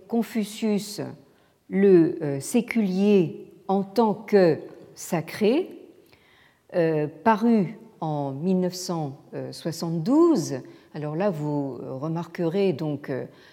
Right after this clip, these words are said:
la, euh, concomitance, euh, tout à fait frappante entre la date de parution, euh, de ce livre de, de Fingeret,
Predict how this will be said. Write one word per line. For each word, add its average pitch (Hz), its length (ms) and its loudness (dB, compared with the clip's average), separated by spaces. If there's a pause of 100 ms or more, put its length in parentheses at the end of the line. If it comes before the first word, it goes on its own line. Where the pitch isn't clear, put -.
(200)
la, 143 480 -4
euh, 135 520 -8
concomitance, 185 1000 0 (680)
euh, 139 260 -4
tout - 200 -8
à 170 80 0
fait 165 160 -4
frappante 262 680 -2
entre 180 680 0 (160)
la 147 140 -4
date 180 200 0
de 160 80 -2
parution, 165 760 -2 (580)
euh, 139 360 -6
de 139 160 -4
ce 151 480 -4
livre 151 460 0
de, 131 360 -4
de 139 120 -6
Fingeret, 160 680 -2